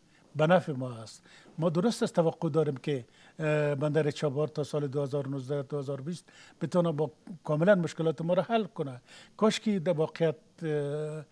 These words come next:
اه، بپیونده. اما هر قدر ما، اه، وابستگی خود از بندر کراچی و پاکستان کمتر بکنیم به نفع ما است. از این خاطر گفتم با دیپلماسی فعال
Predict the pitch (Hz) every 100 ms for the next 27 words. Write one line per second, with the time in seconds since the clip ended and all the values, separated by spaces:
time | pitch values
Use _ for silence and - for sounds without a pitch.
0 | - - - 170 175 175 180 180 196 190
1 | 226 - _ - _ - 220 226 165 156
2 | - - - 233 - 180 170 156 151 123
3 | - - - _ - 160 151 147 147 151
4 | 147 156 156 151 - 143 185 170 151 147
5 | 127 143 151 143 151 143 - 147 156 139
6 | - 165 - 143 160 147 151 190 220 -
7 | - - - 160 175 170 139 131 113 -
8 | - - - - 165 160 214 214 208 165
9 | 175 180 156 151 143 151 131 151 - 156
10 | - 170 247